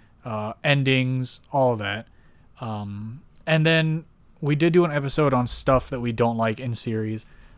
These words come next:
but we're gonna get a little more specific, maybe talk about a few shows that, uh, maybe we wish we didn't start, or that we think, again, going back kinda into what Demetrius did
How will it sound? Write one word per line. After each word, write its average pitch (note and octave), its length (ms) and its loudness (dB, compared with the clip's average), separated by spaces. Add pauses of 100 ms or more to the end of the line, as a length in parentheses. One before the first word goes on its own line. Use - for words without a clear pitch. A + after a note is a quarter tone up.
but E3 100 2
we're F3+ 140 6
gonna G3 140 2
get F3 140 2
a D3+ 40 0
little D3 240 2
more C3+ 220 0
specific, B2+ 640 -4 (300)
maybe B2+ 200 -2
talk B2+ 240 0
about B2+ 200 4
a A2+ 40 -2
few D3+ 220 0
shows B2+ 500 2
that, A2+ 320 -2 (600)
uh, G#2 200 -10
maybe D3 240 0
we C3 140 0
wish B2+ 300 0
we B2 100 -4
didn't B2 260 -2
start, B2+ 460 0 (500)
or A#2+ 380 0
that A2+ 180 -6
we A#2+ 120 -6
think, B2+ 300 -4
again, C3 340 2
going B2 240 0
back C#3 220 2
kinda D#3+ 260 -2
into E3 200 0
what D3+ 140 0
Demetrius C#3+ 480 -2
did B2 360 -4